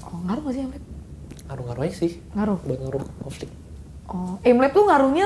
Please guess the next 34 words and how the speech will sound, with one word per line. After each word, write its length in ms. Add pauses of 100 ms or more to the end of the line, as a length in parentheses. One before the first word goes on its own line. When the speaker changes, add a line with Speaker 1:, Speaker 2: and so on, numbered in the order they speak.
Speaker 1:
lebih 160
ke 80
buat 240
panas 320 (240)
atau 560
gimana 240
sih? 160 (140)
Speaker 2:
<clears throat> 180
Kalau 160
Speaker 1:
Atau 80
Speaker 2:
yang 80
dari 80
Speaker 1:
masang 80
Speaker 2:
gua 80
Speaker 1:
mood 160
Speaker 2:
rasain 160
Speaker 1:
nih? 60
Speaker 2:
ya, 60 (520)
aim 160
lab 160
itu 280 (840)
biar 260
lu, 460 (1040)
biar 240
lu 160
bisa 180
nyaman 320
sama 220
mouse 320
lu, 100
tau 220
gak? 80 (420)
Speaker 1:
Gripnya? 800
Speaker 2:
Iya. 340